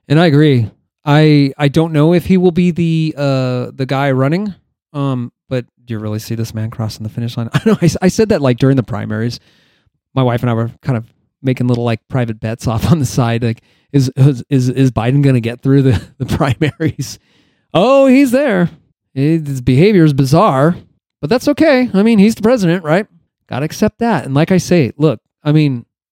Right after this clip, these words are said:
it, it, create, folks. You need to create. You need to network. You need to create. You need to make stuff. You need to make, make, make. Don't play this game, complaining, crying. Get out there and make.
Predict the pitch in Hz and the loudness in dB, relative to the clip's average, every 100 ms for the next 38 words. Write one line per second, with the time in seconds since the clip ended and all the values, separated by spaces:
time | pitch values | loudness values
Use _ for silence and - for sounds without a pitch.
0 | _ - 139 185 - _ _ _ - 180 | _ -14 -6 -6 -6 _ _ _ 2 2
1 | 165 120 123 120 - - - _ 151 170 | 2 -2 -8 -8 -10 -16 -18 _ 0 0
2 | 202 131 135 135 113 98 135 123 123 156 | 0 -2 0 0 0 -2 -4 -2 -2 0
3 | 185 170 135 131 110 - 131 104 120 117 | 2 0 -2 -8 -8 -6 -4 -4 -6 -8
4 | 107 110 - - 82 - 127 113 107 92 | -6 -8 -10 -12 -14 -12 -10 -6 -6 -8
5 | - 120 107 - 113 110 - - - _ | -10 -8 -8 -8 -8 -8 -10 -20 -20 _
6 | _ _ _ _ _ _ 139 160 165 143 | _ _ _ _ _ _ -4 0 0 -2
7 | - 120 120 120 110 _ _ 131 - 139 | -4 -4 -2 -4 -6 _ _ -10 -4 0
8 | 135 131 127 - - 135 123 123 120 117 | 0 0 -4 -10 -2 0 2 0 -4 -10
9 | _ _ _ - 143 143 156 147 147 _ | _ _ _ -2 -2 0 2 2 0 _
10 | - 113 113 98 - | -12 -6 -6 -6 -12